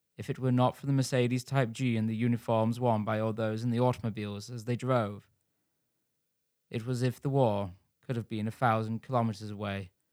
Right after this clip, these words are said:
rather than fifty. It was a harsh contrast from the serenity of the forest.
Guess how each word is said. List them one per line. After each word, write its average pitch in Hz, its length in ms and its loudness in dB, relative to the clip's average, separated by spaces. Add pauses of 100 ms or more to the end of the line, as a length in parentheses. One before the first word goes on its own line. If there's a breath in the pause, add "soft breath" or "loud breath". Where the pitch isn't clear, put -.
(300)
rather 107 480 2 (120)
than 107 160 -6
fifty. 95 540 -8 (1120)
It 135 60 -4
was 135 120 0
a 139 100 4
harsh 165 320 8
contrast 139 640 4
from 135 140 0
the 123 120 -2
serenity 131 520 2
of 110 120 -4
the 123 60 -6
forest. 117 500 2